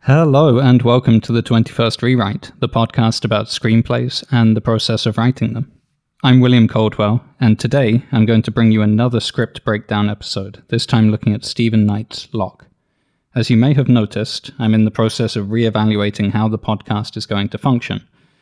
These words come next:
The Twenty-first Rewrite was always intended to be a podcast to bring you conversations about writing films,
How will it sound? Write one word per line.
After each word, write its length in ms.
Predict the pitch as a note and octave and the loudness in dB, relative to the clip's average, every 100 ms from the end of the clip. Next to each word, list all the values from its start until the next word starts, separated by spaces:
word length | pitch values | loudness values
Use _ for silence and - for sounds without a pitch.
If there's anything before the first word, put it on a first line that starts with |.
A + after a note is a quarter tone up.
| _ _ | _ _
The 80 | A#2+ | -8
Twenty-first 560 | - A#2 - A#2+ A2+ | -2 -2 -2 -2 -2
Rewrite 460 | - A2 G#2+ A2 - | -2 0 2 0 -4
was 180 | G#2+ - - | -8 -8 -6
always 480 | A#2+ A#2+ A#2 A2+ | -2 0 -2 -2
intended 400 | G#2+ G#2 G#2+ G#2 | -2 0 0 -2
to 80 | G2+ | -4
be 100 | - | -6
a 60 | G2+ | -6
podcast 560 | - G#2+ - G#2 G2+ - | -4 -4 -4 -6 -6 -8
to 40 | |
bring 220 | - G#2+ | -4 -2
you 100 | G2+ | -2
conversations 920 | G2+ A2 G#2+ G2+ - A#2 - G#2+ A#2+ | -4 -2 0 0 -2 -4 -2 -2 -2
about 300 | - G#2+ G2+ | -2 -6 -4
writing 340 | A#2+ G2+ - G#2+ | -4 -6 -6 -8
films, 540 | - A2 F#2+ B2+ - | -4 -4 -4 -10 -12